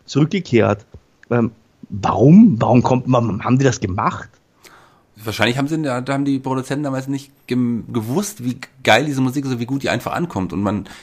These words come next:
Speaker 2: da aufgrund sehr, sehr vieler Beschwerden, tatsächlich haben sich wirklich viele Fans beschwert, wurde die Musik ja wieder zurückgebracht. Und das ist schon, das ist schon cool. Was ich damals auch mir auffällig war, äh, aufgefallen ist, ist, dass die Synchronsprecher von, von Hardcastle McCormick,
Speaker 1: Mhm.
Speaker 2: ähm,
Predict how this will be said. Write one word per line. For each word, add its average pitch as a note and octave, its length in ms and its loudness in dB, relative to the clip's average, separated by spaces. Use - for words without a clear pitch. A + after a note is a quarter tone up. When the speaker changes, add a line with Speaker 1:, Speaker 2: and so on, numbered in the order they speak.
Speaker 2:
da - 100 -12
aufgrund - 500 -2
sehr, A#2 300 0
sehr G#2+ 120 0
vieler E2+ 220 -4
Beschwerden, D2+ 480 -6
tatsächlich G#2 260 -6
haben G#2 80 -4
sich G2+ 100 -10
wirklich A#2 200 -10
viele C#3+ 240 -6
Fans B2 300 -6
beschwert, B2 460 -8
wurde B2 200 -6
die B2 100 -10
Musik B2 280 -4
ja B2 60 -4
wieder A2+ 140 -8
zurückgebracht. - 540 -10
Und - 100 -14
das - 140 -18
ist G2 80 -16
schon, G2 180 -8
das D#2 160 -20
ist F2 80 -12
schon G2+ 180 -8
cool. F#2+ 200 -4
Was - 120 -12
ich B2+ 100 -6
damals E3 240 0
auch C#3+ 80 -4
mir C3 220 -2
auffällig A2+ 480 -6
war, G#2+ 240 -2
äh, F2+ 100 -10
aufgefallen A#2 680 -8
ist, - 200 -8
ist, - 160 -10
dass A2+ 220 -10
die A2+ 220 -8
Synchronsprecher B2 920 -4
von, G2+ 600 -6
von F2+ 540 -8
Hardcastle G#2+ 460 -8
McCormick, G#2+ 480 -6
Speaker 1:
Mhm. D#3+ 200 0
Speaker 2:
ähm, G2 320 -4